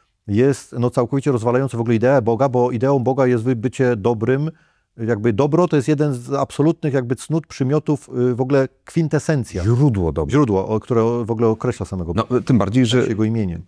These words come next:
Speaker 2: tym bardziej, że jeżeli w tym, w tym wężu chcielibyśmy widzieć szatana, bo tak się przyjęło w tradycji mówić, że to jest po prostu diabeł wcielony szatan, czyli, czyli zbuntowany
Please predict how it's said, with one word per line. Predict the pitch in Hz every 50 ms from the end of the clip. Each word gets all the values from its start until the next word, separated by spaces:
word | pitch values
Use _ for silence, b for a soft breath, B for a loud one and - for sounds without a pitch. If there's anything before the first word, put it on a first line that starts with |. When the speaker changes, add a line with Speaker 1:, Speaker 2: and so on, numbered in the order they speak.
| _ -
Speaker 2:
tym | - 110
bardziej, | 98 101 104 117 135 120
że | 110 113
jeżeli | 107 101 107 101
w | -
tym, | - 104 98 95 95 95 92
w |
tym | - 104 95
wężu | 85 85 90 110 120
chcielibyśmy | - - 98 90 82 85 82 - - - 87 80
widzieć | 90 113 117 - -
szatana, | - - - 90 - - 98 87 82
bo | 78 87
tak | - 107 -
się | - 95
przyjęło | - - - 98 87 85
w | 82
tradycji | - 95 92 82 85 82 - 98
mówić, | 87 82
że | 78 73
to | -
jest | 95 82 -
po | 98
prostu | 87 87 - - 95
diabeł | 87 80 92 101 95 92 85 90 85
wcielony | 78 - - 90 82 82 80 82
szatan, | 80 - 87 78 - 90 98 123 131 B B B B B B
czyli, | - 98 101 117 120 120 - - _ -
czyli | - 107 104 104
zbuntowany | 104 101 104 117 117 - 117 95 95 92 92 95 101